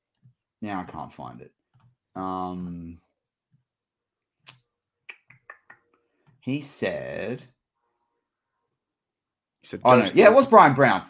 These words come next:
Speaker 1: He said, "Would it be, be awesome if Pigeons attacked Tucker, causing him to miss the game-winning kick, sealing the
Speaker 2: Oh,
Speaker 1: Steelers' win?"
Speaker 2: man.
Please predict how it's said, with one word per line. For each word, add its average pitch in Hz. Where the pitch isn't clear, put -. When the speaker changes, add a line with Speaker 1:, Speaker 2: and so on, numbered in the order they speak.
Speaker 1:
He 143
said, 143
"Would 196
it 208
be, 185
be 147
awesome 135
if 123
Pigeons 127
attacked 127
Tucker, 113
causing 113
him 101
to 98
miss 107
the 107
game-winning 95
kick, -
sealing 92
the 107
Speaker 2:
Oh, 135
Speaker 1:
Steelers' 127
win?" -
Speaker 2:
man. 135